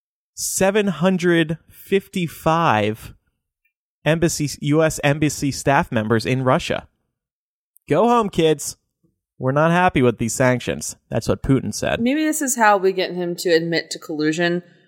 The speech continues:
Speaker 2: We put it in the form of, like, a bill. He definitely doesn't read it. We sit it on his desk and he signs it. And that's it.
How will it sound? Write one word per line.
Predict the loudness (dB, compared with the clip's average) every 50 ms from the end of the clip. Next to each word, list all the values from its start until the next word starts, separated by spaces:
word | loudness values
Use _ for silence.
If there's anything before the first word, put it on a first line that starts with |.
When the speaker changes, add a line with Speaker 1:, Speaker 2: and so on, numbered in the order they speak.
| _ _ _ _ _ _ 0
Speaker 2:
We | 0 0
put | 0 0 0 2
it | 2 2 2
in | 0
the | -4 -8
form | -8 -6 -2 0 2 2 2 2 0 -2 -4
of, | -4 -4 -2 0
like, | -2 -2 -2
a | -4 -6
bill. | -2 0 0 2 2 2 2 0 -2 -4
He | -8 -4
definitely | 0 0 0 0 0 -2 -4 -2 -2 0
doesn't | 0 0 0 -2 -4 -6 -4
read | -2 0 2
it. | 2 2 2 2 0 -4 -12
We | -6 -4
sit | -2 0 2 2 2
it | 4 4
on | 2 2 2
his | 0 0 -2
desk | -2 0 0 0 0 -2 -4 -6 -6
and | -6 -4
he | -4 -4
signs | -4 -2 0 0 2 0 0 -2 -2 -2
it. | -2 -2 -4 -8 -16 _ _ _ _ _ _ _ _ _ _ _ _ _ _
And | -4 -2
that's | -2 0 2 2
it. | 2 2 2